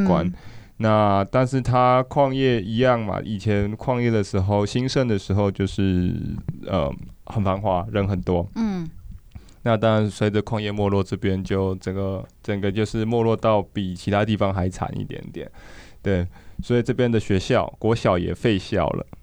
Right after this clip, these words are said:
Speaker 2: 嗯。
Speaker 1: 对，那我们应该也是等一下后面会讲。
Speaker 2: 嗯。
Speaker 1: 对，好，那我们就要开始往三貂岭方向走了。
Speaker 2: 没问题，
Speaker 1: <laughs>
Speaker 2: 我们先讲车站好了。
Speaker 1: 对。
Speaker 2: 这个车站是从最早时期保留到现在的车站吗？
Speaker 1: 好。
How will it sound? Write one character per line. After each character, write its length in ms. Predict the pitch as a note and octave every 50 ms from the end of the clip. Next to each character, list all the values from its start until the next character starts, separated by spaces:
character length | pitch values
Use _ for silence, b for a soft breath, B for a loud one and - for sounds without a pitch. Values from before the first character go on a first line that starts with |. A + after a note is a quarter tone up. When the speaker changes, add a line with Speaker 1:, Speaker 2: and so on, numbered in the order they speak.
| - - - -
Speaker 2:
嗯。 100 | G#3+ A3
Speaker 1:
对， 260 | G#3 - - F3+ F3+ F3 F3 - - - -
那 280 | - G#2 G2 F#2+ F#2 F2+
我 80 | F2
们 140 | F2 F2+ F#2
应 80 | G#2+ C3
该 60 | D#3
也 120 | E3 B2
是 120 | G2 A2 A#2
等 120 | A#2 F#2
一 60 | F2+
下 140 | F2+ G2 F#2
后 80 | F#2 F#2
面 120 | F2+ F2
会 120 | F#2 F2 F2
讲。 200 | - - - - - - - - - - -
Speaker 2:
嗯。 180 | G3+ G3+ G3
Speaker 1:
对， 220 | F#3 F3 - - A2 - - - - - - - - -
好， 360 | - - - - - - - - - - - -
那 160 | G2+ F#2+ F2+
我 80 | E2+
们 180 | E2+ F2 E2+ E2+
就 400 | - G2+ F#2 F2+ F2+ F2 F2 F#2+ - - - - - - - -
要 200 | G2+ F#2+ F2+ F2+
开 240 | - - F#2+ F#2
始 220 | F#2 - - F2 E2+
往 260 | F2 F2+ E2+ D#2 - - - G#2+ -
三 220 | - - G2 F#2+ F#2
貂 160 | F#2+ F#2 F#2
岭 120 | E2 D2
方 160 | F#2 F#2+ F2+ F2+
向 220 | F#2+ F2+ F2 F2
走 160 | E2+ - - - - -
了。 160 | - - - - - - -
Speaker 2:
没 160 | G#3 G#3+ A#3+
问 220 | C#4 D#4+ D#4+ D4+
题， 340 | C4 - A#3 G3+ F#3 F#3 F3+
Speaker 1:
<laughs> 0 |
Speaker 2:
我 100 | D3+ G#3
们 120 | A3+ C#4 F#4+
先 180 | F4+ F#4+ F#4+
讲 240 | F#4+ - - F#3+ F#3
车 240 | - - B3+ B3 A#3+
站 180 | - C#4 A3
好 160 | G3+ - F3+ D3
了。 80 | -
Speaker 1:
对。 60 | -
Speaker 2:
这 80 | - F4
个 100 | - E4+
车 200 | - - D#4+ D4+
站 200 | - D#4+ C#4+ C#4
是 140 | C#4+ D#4 C#4
从 300 | - - G#3+ G3 G3 F#3+ B B B B -
最 160 | - G4+ F#4+
早 180 | C4+ B3 F#3+ F3+
时 220 | F3+ - - G3+
期 180 | F#3+ - G#3+ G3+
保 200 | - G3+ F3+ E3
留 160 | F3+ F#3 F#3+
到 160 | A3+ A#3+ A#3
现 200 | A#3 - B3 G#3+
在 200 | G3 A3+ G#3+ G3
的 120 | F3+ D#3+ D#3
车 220 | - - F#3 F3
站 180 | - G#3 F3+ C#3
吗？ 180 | C3 G2 G#2+
Speaker 1:
好。 100 | - G3